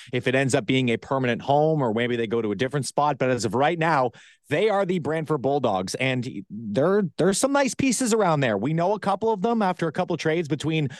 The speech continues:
formerly Hamilton and London. You know, there's a Luca Testa down there. Uh, last year, Sahil Panwar had a phenomenal year down there as well. So I'm, uh,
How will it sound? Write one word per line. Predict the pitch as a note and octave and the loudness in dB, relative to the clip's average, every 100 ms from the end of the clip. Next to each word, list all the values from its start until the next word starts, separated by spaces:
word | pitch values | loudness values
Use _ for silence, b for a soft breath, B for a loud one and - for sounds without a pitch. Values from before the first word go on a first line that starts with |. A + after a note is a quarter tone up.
| B _ | B _
formerly | - E3 E3 D#3 | -2 0 2 0
Hamilton | B2+ D3 D#3+ E3 - E3+ D#3+ | 0 0 2 0 0 -2 -2
and | C3+ D#3+ D3 | -2 0 2
London. | C#3+ D#3+ D#3+ E3 E3 | 2 2 2 2 2
You | C#3 | 0
know, | C#3 C3+ | 0 0
there's | B2 A#2 | -2 -2
a | A2+ G#2 | 0 0
Luca | A#2+ D#3 - | -2 -2 -4
Testa | D3+ D#3 - | -4 -2 0
down | D3 D3 D3 | 2 2 4
there. | C#3+ D3 D3+ B B B - | 2 2 0 B B B -4
Uh, | G#2 | -2
last | G2+ B2+ D3 - | 0 0 0 -2
year, | C3 | -4
Sahil | - C3 B2 | 0 -2 0
Panwar | A#2+ B2 A2+ | 0 2 2
had | G#2 | 2
a | G2 | -2
phenomenal | A2 G#2+ C3 B2+ B2 | 0 2 2 2 2
year | A2+ B2 | 2 0
down | B2 B2 A#2+ | 2 0 0
there | A2+ | -2
as | G#2 | -2
well. | F#2+ A2 C#3 | -2 -2 -2
So | - C3 A2+ | -2 -4 0
I'm, | C#3+ F3+ | 0 2
uh, | G3+ G3+ | 2 0